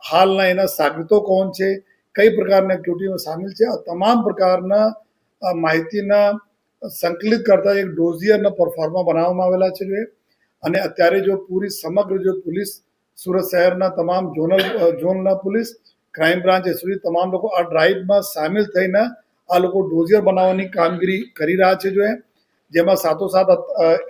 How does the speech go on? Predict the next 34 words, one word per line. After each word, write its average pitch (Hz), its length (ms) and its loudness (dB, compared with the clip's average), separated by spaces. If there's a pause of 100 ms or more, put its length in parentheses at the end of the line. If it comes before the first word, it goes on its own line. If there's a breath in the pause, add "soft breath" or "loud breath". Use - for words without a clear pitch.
(160)
આ - 20 2
લોકોને 196 320 -2
લેટેસ્ટ 185 440 2
લોકેશન 190 440 -6
બારેમાં 190 480 2 (400)
અમે 180 180 0
લોકો 190 220 0
જોયા, 175 440 2 (520)
તો 202 100 0
ટોટલ 202 480 2
લગભગ 190 260 4
અડતીસો 208 460 -2
જેટલા 196 240 2
લોકો 196 240 0
થાય 190 320 0
છે. 202 260 -8 (640)
આમાં 208 420 4
લગભગ 180 500 4
જો 208 120 6
એ 214 100 6 (580)
આપણા 190 240 2
શહેરમાં 202 560 2
નથી, 196 300 0
લેકિન 202 200 -2
બહાર 175 240 2
બહુ 185 260 -2
દૂરના 202 420 2
કોઈ 190 260 -2
જગ્યા 180 300 0
વન 185 200 0
સેવન્ટી 175 380 -6
જેટલા 175 200 -2
લોકો 175 280 -2
છે 208 140 -12